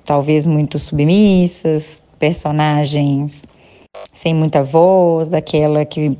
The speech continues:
fazia qualquer coisa pra um desenlace amoroso perfeito. E hoje são mulheres empoderadas, proativas, é, que seguem seus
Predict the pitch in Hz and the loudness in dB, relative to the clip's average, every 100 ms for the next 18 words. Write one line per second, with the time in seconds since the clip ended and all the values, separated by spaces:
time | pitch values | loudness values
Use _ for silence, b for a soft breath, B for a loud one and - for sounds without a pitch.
0 | _ 156 147 156 160 - 139 - 160 - | _ -2 0 -2 -2 -2 -2 0 -2 0
1 | 151 170 185 156 - - _ _ _ _ | 2 4 2 0 -6 -10 _ _ _ _
2 | _ _ 147 143 147 151 143 147 b b | _ _ -2 0 -2 -2 -4 -8 b b
3 | b - 156 156 160 160 151 160 185 160 | b -4 -2 0 0 2 2 0 -2 -4
4 | 156 156 156 156 156 147 147 156 180 - | 0 2 4 2 0 -2 0 0 0 -2
5 | 151 151 190 196 - 156 156 b b b | -2 0 -2 -2 -4 -4 -6 b b b
6 | b b 349 359 190 170 208 269 381 381 | b b 2 6 6 6 4 2 0 -4
7 | - _ - - 175 196 175 151 175 226 | -20 _ -6 -2 0 2 2 2 2 0
8 | 226 160 175 196 143 147 202 226 214 - | 0 2 2 2 0 -2 0 -2 -2 -18
9 | - _ _ _ _ - 151 151 170 - | -20 _ _ _ _ -2 2 2 0 -6
10 | - 143 147 196 196 196 - - B B | -6 -4 -4 0 0 0 -12 -20 B B
11 | B B _ 147 143 139 139 131 131 147 | B B _ -2 0 0 0 0 -2 -6
12 | _ _ _ _ 196 190 160 156 165 165 | _ _ _ _ -6 -2 -2 -2 -2 -2
13 | 151 | -4